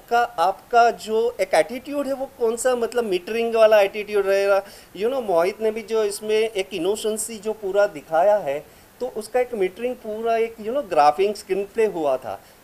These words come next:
तो आज मुझे अपने आप पे confident होत-, है और रहेगा कि मैं, नए कोई भी artist हो,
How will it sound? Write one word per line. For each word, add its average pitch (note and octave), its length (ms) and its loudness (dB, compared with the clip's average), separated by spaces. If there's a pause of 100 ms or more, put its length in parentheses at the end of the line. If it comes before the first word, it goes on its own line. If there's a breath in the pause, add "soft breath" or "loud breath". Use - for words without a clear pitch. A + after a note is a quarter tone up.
तो B3 220 -2
आज G#3 240 2
मुझे F3+ 320 -2
अपने A#3 240 2
आप A3+ 300 0
पे A3 60 -2
confident G#3 600 -2
होत-, - 340 -8
है G3+ 300 4
और D#3 320 0
रहेगा F#3+ 580 4
कि G#3+ 200 -10
मैं, G3 140 -2
नए E3+ 240 2
कोई G#3 260 2
भी A3 100 0
artist E3 480 4
हो, A2 200 -8